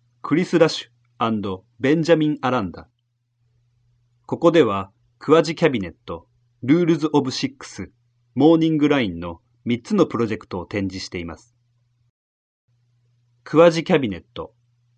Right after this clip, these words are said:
このクワジのようなものシリーズは、組み合わせ可能でありながら、バラバラなものをテーマにした作品です。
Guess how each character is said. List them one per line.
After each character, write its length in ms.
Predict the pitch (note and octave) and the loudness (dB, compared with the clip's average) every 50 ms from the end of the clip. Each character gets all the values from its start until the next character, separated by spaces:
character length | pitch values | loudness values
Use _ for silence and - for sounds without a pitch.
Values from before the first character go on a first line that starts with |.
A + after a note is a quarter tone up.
| _ _ _ _ _ _ _ _ _ _ _ _ _ | _ _ _ _ _ _ _ _ _ _ _ _ _
こ 140 | - C3+ B2+ | -4 0 2
の 220 | C#3 C#3+ C#3+ - - _ _ _ _ | 2 2 2 0 -6 _ _ _ _
ク 140 | - - G3+ | -4 0 2
ワ 140 | G3 E3 B2+ | 4 4 2
ジ 280 | G2 G2+ F#2+ - - _ _ - | 2 -4 -10 -12 -14 _ _ -4
の 120 | C3 C3+ C3+ | -2 0 2
よ 160 | D#3+ E3+ D3 | 2 2 2
う 40 | B2 | 2
な 120 | A#2+ A2 | 0 -2
も 120 | G#2+ G#2 | -4 -4
の 240 | G#2+ A2 G#2 G2+ - _ _ _ | -6 -8 -8 -10 -14 _ _ _
シ 180 | - - B2 | -12 -8 -4
リ 180 | A#2+ A#2+ A2+ G2 | -2 -2 -2 -2
ー 20 | |
ズ 100 | F#2+ F#2+ | -6 -10
は、 240 | F2+ F2 F2 E2+ - _ _ _ _ _ - | -10 -10 -10 -12 -14 _ _ _ _ _ -6
組 220 | - C3 D3 D#3+ | 0 2 6 6
み 40 | E3 | 8
合 60 | E3 | 8
わ 80 | E3 D3+ | 6 6
せ 120 | E3 D#3 | 4 2
可 140 | - D3 D3 | 2 2 2
能 180 | D#3 E3+ F3 | 2 2 2
で 120 | E3 E3+ E3+ | 4 4 2
あ 60 | D#3+ | 2
り 100 | D#3 D3+ | 2 2
な 120 | D3+ C#3 | 0 -2
が 80 | A2+ G2 | -2 -4
ら、 220 | F#2 F#2+ F#2+ - _ _ _ _ _ _ | -6 -8 -10 -12 _ _ _ _ _ _
バ 100 | - D#3 | 0 2
ラ 140 | D#3 E3+ F#3 | 4 4 6
バ 100 | F#3+ F#3+ | 6 4
ラ 120 | F#3+ F#3+ F#3 | 4 4 4
な 80 | F3+ | 2
も 140 | F3+ F3 E3+ | 2 2 2
の 160 | E3+ D3+ A2+ | 2 0 -2
を 80 | G2 G2 | -4 -4
テ 200 | - C3+ B2 A#2 | -2 -2 -2 0
ー 20 | |
マ 100 | G#2 G2 | -2 -4
に 100 | G2 F#2+ | -6 -6
し 80 | - - | -6 -8
た 100 | A#2 A2+ | -10 -8
作 240 | - A#2+ - G#2 - | -8 -10 -10 -10 -10
品 180 | F#2+ F#2 F2 | -10 -10 -10
で 100 | E2+ E2 | -10 -14
す。 180 | - _ _ | -16 _ _